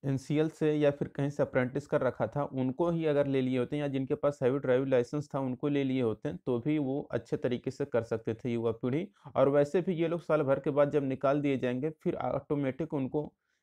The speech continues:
नए स्टूडेंट को लेना ही पड़ेगा। तो क्यों ना रिटायर वाले जिनको आराम कर रहे थे उनको आराम ही करने देना चाहिए था,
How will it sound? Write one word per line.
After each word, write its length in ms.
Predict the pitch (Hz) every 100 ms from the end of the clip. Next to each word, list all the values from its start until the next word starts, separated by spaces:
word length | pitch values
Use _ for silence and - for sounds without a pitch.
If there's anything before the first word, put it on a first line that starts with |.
| -
नए 220 | 135 156
स्टूडेंट 360 | 151 139 139 143
को 100 | 151
लेना 260 | 131 127
ही 120 | 123 113
पड़ेगा। 400 | 117 110 113 143
तो 120 | -
क्यों 260 | 151 160 165
ना 100 | 170
रिटायर 380 | 160 147 143 143
वाले 220 | 143 147 139
जिनको 300 | 135 135 143
आराम 300 | 123 127 143
कर 140 | 143
रहे 100 | 139
थे 120 | 139
उनको 180 | 131 127
आराम 280 | 120 120 131
ही 60 | 143
करने 300 | 139 139 135
देना 220 | 131 135
चाहिए 280 | 135 131 135
था, 200 | - 170